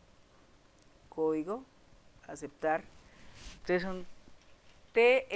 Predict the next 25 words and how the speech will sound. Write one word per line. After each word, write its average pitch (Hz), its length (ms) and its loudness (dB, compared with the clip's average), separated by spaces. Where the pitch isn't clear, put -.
X 202 260 -8
T 202 320 0
ayuda 262 1000 6
punto 165 400 -8
caption, 170 500 -2
igual, 214 600 4
y 185 160 -4
entonces 175 500 -6
acá 165 280 2
le 170 100 2
vamos 180 260 0
a 180 40 0
decir, 165 380 -6
"Este 226 600 0
botón 190 840 0
te 185 400 -4
permite 165 880 -6
deshacer - 1600 2
el 233 320 4
registro, 214 640 -4
no 208 360 4
guarda, 240 540 8
no 180 80 -8
guarda 214 420 6
nada", 214 320 2